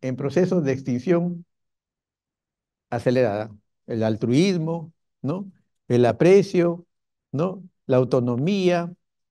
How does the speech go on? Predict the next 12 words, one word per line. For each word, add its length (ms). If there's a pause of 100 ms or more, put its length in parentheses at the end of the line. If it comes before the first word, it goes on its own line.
(800)
Next. 460 (3500)
La 140
autoridad, 800 (460)
la 200
coherencia, 880 (380)
la 180
compasión, 1080 (280)
la 180
continencia, 1040 (420)
el 160
coraje, 800 (380)
¿no? 360